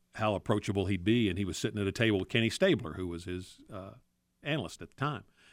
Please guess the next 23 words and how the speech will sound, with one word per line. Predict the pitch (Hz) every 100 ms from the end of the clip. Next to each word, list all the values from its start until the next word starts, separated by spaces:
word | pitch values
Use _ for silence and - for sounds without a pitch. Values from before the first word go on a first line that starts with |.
| -
And | 117 101
I | 101
went | 101
over | 98 95 92
just | 95 -
to | 92 87
introduce | 101 95 151 -
myself, | 92 - 101 107 - - _
and | 110 104 98 95 _
they | 101 107
invited | 101 104 107
me | 110
to | 95
sit | -
down, | 117 120 123
and | 98
we | 104
visited | 98 113 117 110
for | 110
a | 104
while, | 107 113 117 101
and, | 92 92 - _ _ _ -
uh, | 101 98